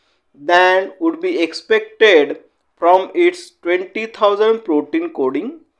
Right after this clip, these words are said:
genes. Because of this alternative splicing, more proteins will be synthesized or will be formed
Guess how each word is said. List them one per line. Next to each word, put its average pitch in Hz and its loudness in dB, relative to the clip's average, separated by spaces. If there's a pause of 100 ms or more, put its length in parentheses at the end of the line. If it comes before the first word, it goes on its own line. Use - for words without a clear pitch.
genes. 131 -4 (1080)
Because 156 0
of 160 0
this 160 -4
alternative 180 -4
splicing, 196 -2 (720)
more 185 2
proteins 208 -2
will 160 -6
be 226 -10 (960)
synthesized 165 -2 (280)
or 180 2
will 160 -6
be 320 -6 (420)
formed 185 0